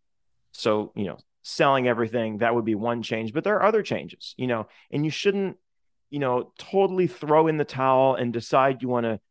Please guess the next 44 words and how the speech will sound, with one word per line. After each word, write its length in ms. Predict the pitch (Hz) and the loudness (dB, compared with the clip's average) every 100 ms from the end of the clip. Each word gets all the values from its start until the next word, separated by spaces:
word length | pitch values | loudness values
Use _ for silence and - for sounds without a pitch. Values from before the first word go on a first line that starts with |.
| _ | _
pursue 500 | 147 131 - 185 175 | -4 -4 -4 0 2
a 40 | 123 | 2
different 420 | 143 143 151 - - | 2 0 0 -4 -14
type 440 | - 117 131 127 | -4 0 0 0
of 140 | 117 | -4
strategy. 680 | - 110 92 85 73 - 58 - | -4 -6 -4 -4 -8 -12 -18 -8
This 280 | 110 180 | -2 -2
is 140 | 180 151 | 0 0
not 180 | 143 135 | -2 -2
the 60 | |
time 240 | 131 131 117 | -4 -2 -2
to 80 | 107 | -2
do 200 | 120 135 | 0 0
it 100 | 113 | 0
when 100 | 113 | -4
the 60 | |
market 320 | 110 110 113 | -2 -2 -2
is 160 | 110 101 | -4 -4
in 100 | 107 | -4
these 220 | 107 95 | -4 -4
real 160 | 110 101 | -4 -2
volatile 460 | 104 98 104 107 | 2 2 2 -4
periods. 640 | - 143 143 143 139 131 - _ _ _ - _ _ - | -4 0 2 2 0 -4 -18 _ _ _ -20 _ _ -10
The 200 | 147 208 | -2 0
other 220 | 320 285 | 0 0
thing 280 | 196 180 143 | -2 -2 -2
is 260 | 147 131 | -4 -2
there's 240 | 156 170 147 | -2 0 0
a 60 | |
very 300 | 135 202 220 | 0 2 2
interesting 480 | 190 185 160 156 131 | 0 -4 -4 -2 -2
phenomenon 880 | - 123 117 123 123 104 95 95 98 | -2 0 2 2 2 0 -2 -4 -4
when 120 | 110 | -6
it 80 | - | -4
comes 260 | 120 110 - | -6 -6 -4
to 100 | 110 | -4
investing 760 | 98 101 92 - 104 95 98 - _ _ _ _ _ - | -2 -2 -2 -4 -6 -4 -8 -12 _ _ _ _ _ -6
called 480 | 135 135 131 117 - | 2 4 4 0 -8
re-, 120 | 120 - _ | -16 -18 _
the 100 | 131 | -6
reversion 640 | 127 127 107 165 180 190 175 | -2 -2 0 2 2 0 -2
to 120 | 151 | -2
the 100 | 123 | -2
mean. 520 | 120 123 98 76 73 | -2 -2 -2 -6 -12